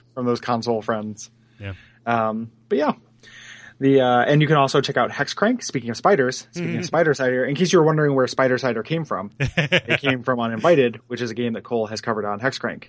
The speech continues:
Speaker 2: Yeah.
Speaker 1: And, uh, you can read about it there. I, you should definitely play it,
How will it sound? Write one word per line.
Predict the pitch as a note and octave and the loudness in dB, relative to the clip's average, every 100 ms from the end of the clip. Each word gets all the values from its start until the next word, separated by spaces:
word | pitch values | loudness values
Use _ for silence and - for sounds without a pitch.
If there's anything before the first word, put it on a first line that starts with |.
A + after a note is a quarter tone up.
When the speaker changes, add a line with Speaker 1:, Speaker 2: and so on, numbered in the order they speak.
| - | -4
Speaker 2:
Yeah. | F3 A#2 _ _ _ - | -4 -4 _ _ _ -10
Speaker 1:
And, | A2+ A#2 | -8 -4
uh, | A2+ | -2
you | A2+ | 0
can | A#2+ C3+ B2 | 0 2 2
read | D3+ | 4
about | D3+ C#3 | 6 4
it | C3 | 4
there. | C#3 A#2+ | 4 4
I, | C3+ | 2
you | C#3 | 0
should | C3+ C#3 | 0 2
definitely | G#3+ C#3+ | 2 0
play | - G#3 | 2 4
it, | G#2+ | 4